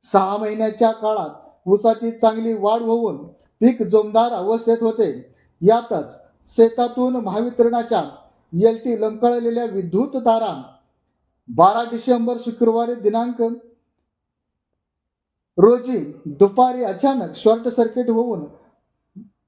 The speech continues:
जाळ झाला व ठिणगी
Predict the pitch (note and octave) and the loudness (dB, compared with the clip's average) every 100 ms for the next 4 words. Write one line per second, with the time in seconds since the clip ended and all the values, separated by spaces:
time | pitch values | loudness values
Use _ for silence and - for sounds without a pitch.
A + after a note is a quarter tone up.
0 | _ _ _ _ _ _ _ - C#3 D#3+ | _ _ _ _ _ _ _ -20 -18 -20
1 | _ _ _ _ _ _ _ D#3 D3 G#3+ | _ _ _ _ _ _ _ -2 2 2
2 | B3+ A#3 B3 G3 C#3 - - G#3 A#3+ - | 2 -2 0 -2 -4 -10 2 2 2 0
3 | A3+ A3+ D4 | 2 2 0